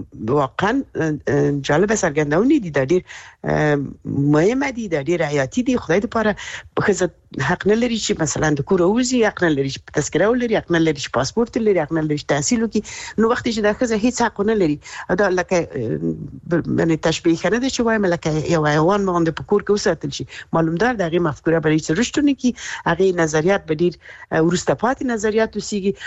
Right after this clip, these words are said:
او د هغې خبرې به حتی خپل اولاد یې ونه مني، خپل زوی چې مکتب ته ځي، هغه به یې ونه مني، هغه به وایي چې مورې ته غلطه یې، ستا، اه، نظر غلط دی. او معلوم ده یو څوک چې، اه، پوهه یې لږ اوسیږي، د هغې حیثیت هم په ټولنه کې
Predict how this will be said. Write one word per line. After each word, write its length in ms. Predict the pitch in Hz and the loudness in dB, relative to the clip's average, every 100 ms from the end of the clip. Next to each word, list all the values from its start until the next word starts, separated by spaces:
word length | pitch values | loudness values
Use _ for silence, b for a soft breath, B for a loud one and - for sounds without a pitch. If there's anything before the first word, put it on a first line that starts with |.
| B | B
او 40 | 156 | 0
د 80 | 160 | 0
هغې 160 | 160 | 0
خبرې 320 | 190 165 214 | 0 0 2
به 100 | 202 190 | 2 0
حتی 180 | - 196 | 0 -4
خپل 260 | - 240 | 0 2
اولاد 280 | 226 214 302 | 2 0 0
یې 40 | 262 | 0
ونه 200 | 185 165 | 0 0
مني، 200 | 156 151 | -2 -4
خپل 240 | - 202 | 0 0
زوی 320 | 175 233 294 | 2 2 2
چې 100 | 247 - | 0 -2
مکتب 300 | 165 160 233 - | -4 0 -2 0
ته 100 | 247 | 0
ځي، 100 | 180 | 0
هغه 120 | 151 | 0
به 80 | 220 | 0
یې 40 | 285 | 2
ونه 160 | 240 | 2
مني، 240 | 208 180 170 | 2 2 2
هغه 80 | |
به 120 | 240 262 | 2 2
وایي 160 | 240 | 2
چې 80 | 196 | 2
مورې 280 | 190 196 185 | 2 2 0
ته 100 | 185 | -2
غلطه 340 | 160 214 226 | -2 -2 0
یې، 100 | 202 196 B B - | 0 0 B B -8
ستا، 380 | - 165 151 - | 0 0 0 -2
اه، 360 | - 156 156 151 | -2 -2 -2 -2
نظر 340 | 156 147 226 | -4 -2 -2
غلط 320 | 233 208 208 175 | 0 -2 -2 -2
دی. 100 | 185 B B | -6 B B
او 80 | 170 | -2
معلوم 220 | 165 165 | 0 2
ده 160 | 175 170 | 0 0
یو 100 | 151 | -2
څوک 220 | 165 170 | -4 -4
چې، 160 | - 151 B B _ | -4 -6 B B _
اه، 520 | 160 156 151 151 147 - - | 0 2 2 2 0 -2 0
پوهه 260 | 208 185 165 | 2 2 2
یې 40 | |
لږ 120 | 214 | 0
اوسیږي، 400 | 208 208 190 170 | -4 -8 -8 -4
د 60 | 160 | -4
هغې 240 | 143 175 - B B | 0 -2 -2 B B
حیثیت 220 | 143 - 214 | -4 0 0
هم 140 | 233 | -2
په 100 | - | -2
ټولنه 340 | - 147 208 | 0 0 0
کې 120 | 202 | -2